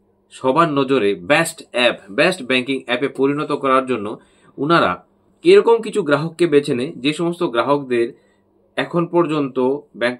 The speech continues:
of Baroda অ্যাপে রেজিস্ট্রেশন হয়নি। মানে কাস্টমাররা লাইভ আছেন, তারা তাদের কাস্ট-, অ্যাকাউন্টে ট্রানজ্যাকশন করছেন, কিন্তু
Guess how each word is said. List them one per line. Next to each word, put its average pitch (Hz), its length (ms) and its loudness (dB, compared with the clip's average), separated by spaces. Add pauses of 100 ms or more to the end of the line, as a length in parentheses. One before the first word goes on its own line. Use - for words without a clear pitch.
of 143 80 -2
Baroda 139 300 0
অ্যাপে 113 240 -6
রেজিস্ট্রেশন 107 580 -6
হয়নি। 80 320 -12 (400)
মানে 147 280 -4 (240)
কাস্টমাররা 165 680 0 (180)
লাইভ 120 320 2
আছেন, 143 360 -4
তারা 131 300 2
তাদের 127 240 0
কাস্ট-, 113 460 -8
অ্যাকাউন্টে 113 380 -4
ট্রানজ্যাকশন 143 480 -2
করছেন, 123 280 -6
কিন্তু 175 400 -2